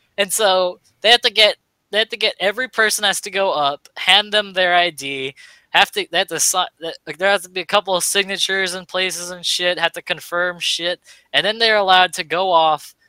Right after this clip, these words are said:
with, uh, they're allowed to go off with an officer to the restroom 'cause the officer has to make sure you're not doing anything funny. So,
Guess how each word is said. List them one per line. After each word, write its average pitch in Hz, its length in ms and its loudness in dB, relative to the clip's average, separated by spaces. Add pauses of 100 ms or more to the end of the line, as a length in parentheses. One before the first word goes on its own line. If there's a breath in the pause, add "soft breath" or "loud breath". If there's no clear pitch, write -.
(180)
with, 151 300 -8
uh, 147 160 -4 (180)
they're 165 160 -2
allowed 185 220 0
to 180 40 -10
go 180 220 -2
off 156 400 2
with 160 160 -10
an 165 80 -8
officer 151 500 0
to 143 120 -10
the 127 100 -6
restroom 131 680 -2
'cause 131 140 -12
the 151 60 -4
officer 156 480 2
has 139 180 0
to 156 60 -14
make 143 160 -8
sure 156 180 -4
you're 135 140 -6
not 135 180 -6
doing 139 220 -8
anything 123 320 -18
funny. 117 400 -6 (500 loud breath)
So, 127 480 -4